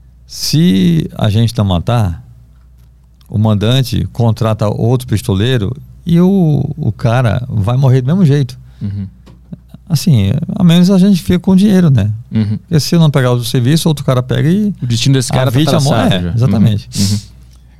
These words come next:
Speaker 1: É, e aí, muito por isso, tem a questão que, é, o Júlio, que eu tava falando, o Júlio é só um matador, né? Tem outros como ele, né?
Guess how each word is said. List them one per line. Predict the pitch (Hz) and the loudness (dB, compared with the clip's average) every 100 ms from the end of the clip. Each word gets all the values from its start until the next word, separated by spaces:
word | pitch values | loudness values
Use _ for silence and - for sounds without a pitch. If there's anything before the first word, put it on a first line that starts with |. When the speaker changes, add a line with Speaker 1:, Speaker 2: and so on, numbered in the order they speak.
| - - - | -20 -20 -8
Speaker 1:
É, | - 101 98 98 98 98 - - - | -2 0 2 2 2 0 -2 -10 -6
e | 120 | -2
aí, | 120 135 | 0 0
muito | 131 135 196 220 | 2 4 4 0
por | - 143 | 0 0
isso, | 131 226 196 - 95 - - - - - - - - | 2 0 0 0 -4 -6 -20 -20 -20 -20 -20 -20 -6
tem | 131 | 0
a | 131 | 0
questão | 147 127 - 151 156 | 2 0 0 0 0
que, | - 156 151 143 131 - | 2 2 4 2 0 0
é, | - | 0
o | - | 0
Júlio, | 104 143 165 147 | 2 2 2 0
que | 117 | 0
eu | 120 | 0
tava | 117 113 | 0 0
falando, | 113 120 | 2 2
o | |
Júlio | 123 160 | 2 2
é | |
só | 151 165 | 2 2
um | 180 | 2
matador, | 196 208 175 120 | 2 2 2 2
né? | 101 | 0
Tem | 98 147 | 0 0
outros | 131 143 | 2 2
como | - 107 90 | 0 0 0
ele, | 82 | 0
né? | 87 | 0